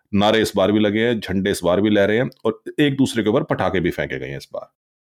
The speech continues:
अगली बार क्या होगा? आप इसका नेचुरल प्रोग्रेशन, लॉजिकल प्रोग्रेशन लेके चलो। अगली बार ये एक दूसरे के गिरेबान पकड़ेंगे, अगली बार इनमें लाठी डंडे चलेंगे। अगर इस पे अभी क्लैंप डाउन नहीं किया जाएगा,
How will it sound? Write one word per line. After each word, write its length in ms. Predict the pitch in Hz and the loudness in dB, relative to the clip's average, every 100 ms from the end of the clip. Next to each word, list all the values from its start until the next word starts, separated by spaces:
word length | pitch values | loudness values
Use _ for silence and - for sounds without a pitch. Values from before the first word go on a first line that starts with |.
| _ 151 | _ 2
अगली 180 | 160 214 | 4 6
बार 200 | 185 165 | 6 4
क्या 140 | 139 | 4
होगा? 560 | 95 80 - - _ 110 | 2 0 -4 -14 _ 0
आप 140 | 117 | 0
इसका 180 | 127 - | 0 2
नेचुरल 360 | 123 101 117 117 | 2 2 0 -2
प्रोग्रेशन, 460 | 110 90 87 117 | 0 -2 0 0
लॉजिकल 320 | 98 82 - 95 | 0 0 -2 -2
प्रोग्रेशन 400 | 95 90 85 90 | -2 -2 -4 -2
लेके 160 | 82 | -4
चलो। 220 | 78 58 - _ _ _ _ _ - | -6 -12 -18 _ _ _ _ _ -4
अगली 320 | 123 143 175 | 2 4 4
बार 280 | 123 110 123 | 6 4 4
ये 240 | 120 139 135 | 4 2 2
एक 160 | 113 | 0
दूसरे 260 | 107 101 110 | 0 0 0
के 60 | 120 | 0
गिरेबान 440 | 95 90 87 95 | 2 2 2 0
पकड़ेंगे, 460 | 107 110 110 135 151 - | 0 0 2 0 -2 -2
अगली 260 | 117 139 143 | 0 2 2
बार 260 | 113 110 107 | 2 0 0
इनमें 180 | 101 | 0
लाठी 300 | 131 95 - | 2 0 0
डंडे 240 | 85 78 71 | -2 -4 -4
चलेंगे। 340 | 69 65 _ _ _ _ _ _ _ - | -6 -12 _ _ _ _ _ _ _ 0
अगर 340 | 147 185 196 - | 4 6 6 4
इस 120 | 156 | -2
पे 220 | - 160 - | 0 0 2
अभी 200 | 117 139 | 2 2
क्लैंप 300 | 131 104 90 | 2 0 2
डाउन 240 | 92 87 | 0 0
नहीं 200 | 76 98 | -2 -2
किया 200 | 104 107 | 0 0
जाएगा, 440 | 78 65 62 - | 0 -2 -4 -10